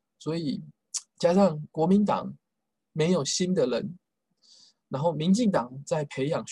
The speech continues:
在选举这方面，他是很，很，很厉害的。所以几乎现在台湾的年轻的中生代，就是市长啊，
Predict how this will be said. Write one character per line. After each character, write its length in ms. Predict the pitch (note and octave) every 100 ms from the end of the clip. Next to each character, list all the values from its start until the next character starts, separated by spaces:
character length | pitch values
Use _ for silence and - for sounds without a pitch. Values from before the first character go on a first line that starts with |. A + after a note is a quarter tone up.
| -
在 100 | F3+
选 240 | D3 -
举 160 | D3 B2+
这 100 | C3
方 160 | C3 C3
面， 200 | C3+ B2+ _ _ _
他 180 | - C3
是 140 | C3+ C#3
很， 220 | A2 F#2+
很， 260 | - B2+ C3+
很 300 | - - A#2
厉 140 | C#3 B2
害 180 | A#2 C3+
的。 100 | - _ _ _ - - - - _ -
所 160 | -
以 240 | G3+ F#3+ C#3+ _
几 200 | - A#3+
乎 240 | A#3 A#3+
现 180 | B3 A#3+
在 120 | G#3
台 160 | G3 D3+
湾 140 | D#3+
的 100 | E3 C3+ - -
年 200 | C#3 D3
轻 240 | - E3+
的 140 | E3 C#3
中 260 | D#3+ E3
生 220 | E3 D3+
代， 240 | D3+ D3 - _ _
就 120 | - C#3
是 280 | C#3 C3+ - _ - _
市 260 | - - F#3
长 160 | D3 -
啊， 280 | A3+ A#3 C3